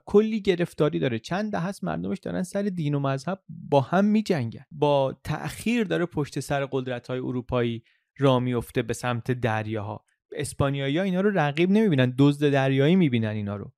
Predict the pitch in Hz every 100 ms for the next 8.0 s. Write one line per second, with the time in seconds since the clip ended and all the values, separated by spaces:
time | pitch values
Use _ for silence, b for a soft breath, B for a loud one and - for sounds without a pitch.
0 | b b b - 185 151 135 135 - -
1 | 131 127 127 127 131 - 131 156 170 151
2 | - - 202 180 151 156 180 190 208 196
3 | 175 196 170 143 139 147 190 202 - 202
4 | 196 165 151 - 135 131 127 127 127 131
5 | 156 - 139 127 123 120 - 117 117 117
6 | 113 117 113 113 117 135 - 131 135 135
7 | 147 127 131 139 - 117 110 104 -